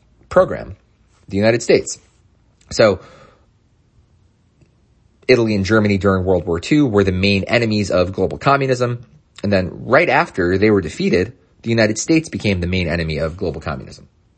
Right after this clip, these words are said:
And we were much better at fighting it <laughs> than the Italians and the Germans were. Um, we brag about how we defeated global communism. You know, that's what Ronald Reagan and Barry Goldwater and all, all of them, that whole national conservative tendency,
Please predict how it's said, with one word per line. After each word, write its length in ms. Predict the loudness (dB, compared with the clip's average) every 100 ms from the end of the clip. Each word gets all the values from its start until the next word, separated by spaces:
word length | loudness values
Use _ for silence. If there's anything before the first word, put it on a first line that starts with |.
| _ -2
And 120 | 2
we 80 | 4
were 120 | 4
much 340 | 4 2 0 2
better 300 | 2 2 -2
at 180 | -6
fighting 360 | -2 0 2 0
it 180 | -8 -12
<laughs> 800 | -12 -10 0 0 2 0 -4 -10 2
than 220 | 2 4
the 120 | 0
Italians 560 | 0 0 0 0 -4 -6
and 120 | -8
the 40 |
Germans 420 | 0 2 2 -2
were. 200 | -10 -12 -16 _ _ _ _ _ -16 -6
Um, 440 | -4 -4 -10 -16 _ _ -6
we 160 | -4
brag 340 | 0 0 0 0
about 200 | -2 -2
how 440 | -2 0 -2 -6 -18 _ _
we 300 | -6 -4 -4
defeated 520 | -4 -4 0 0 -2 -16 _ _ _ _ _ -2
global 220 | 0 0
communism. 440 | -4 -4 -10 -16 _ -12
You 80 | -12
know, 60 | -10 -4
that's 280 | -2 -2 0
what 240 | -2 -2 -16 -20 -20 -20 _
Ronald 340 | -2 0 0 4
Reagan 460 | 2 4 0 0
and 220 | -2 -4
Barry 200 | -2 -2
Goldwater 600 | 2 4 4 2 0 -2
and 80 | -4
all, 180 | -6 -4
all 200 | 0 2
of 80 | 0
them, 180 | -6 -2
that 140 | -2
whole 400 | 0 2 2 0
national 400 | 0 -2 -2 -8
conservative 460 | -8 -4 -4 -4 -2
tendency, 560 | 0 0 -2 -2 -4